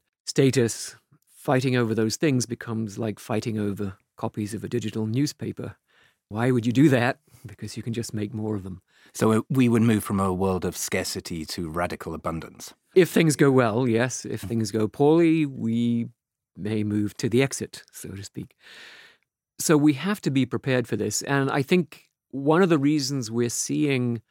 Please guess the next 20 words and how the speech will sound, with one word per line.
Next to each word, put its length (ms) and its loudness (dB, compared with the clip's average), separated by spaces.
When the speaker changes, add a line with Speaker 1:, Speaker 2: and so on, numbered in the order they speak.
Speaker 1:
claims 540 2
now 320 4
from 240 -2
within 460 4
the 200 -2
A 120 0
I 160 2
community, 600 -4
which 200 -8
are 80 -10
unprecedented, 920 -2
that 460 0
it's 180 -4
impossible 540 -4
to 120 -8
achieve 360 -6
human 240 -2
level 280 -4
A 80 -6
I, 300 -8